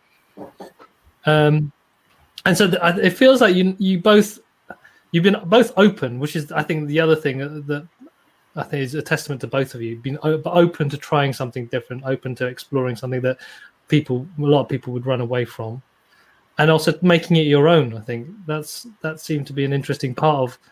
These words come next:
what I've seen in your journey. Like, we've got this pro-, this process, this journey that we take people on, but you've taken those bits and applied it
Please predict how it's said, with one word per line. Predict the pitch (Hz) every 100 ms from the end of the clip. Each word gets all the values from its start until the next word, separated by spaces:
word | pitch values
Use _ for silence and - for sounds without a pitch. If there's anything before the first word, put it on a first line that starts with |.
| _
what | 151 151
I've | 151
seen | - 135 127
in | 127
your | 131
journey. | 135 131 123
Like, | 123 127 - -
we've | 165 151 -
got | 165 139
this | 147 - - _ _ -
pro-, | 175
this | 175 143 -
process, | - 147 147 170 160 -
this | 127 - - - -
journey | 147 165 156
that | 147
we | 139
take | 147 135
people | 135 139
on, | 156 139
but | 143
you've | 151
taken | - 165 143
those | 139 127
bits | 147 147 -
and | 143 135 _ _ -
applied | - - 170 175 151
it | 131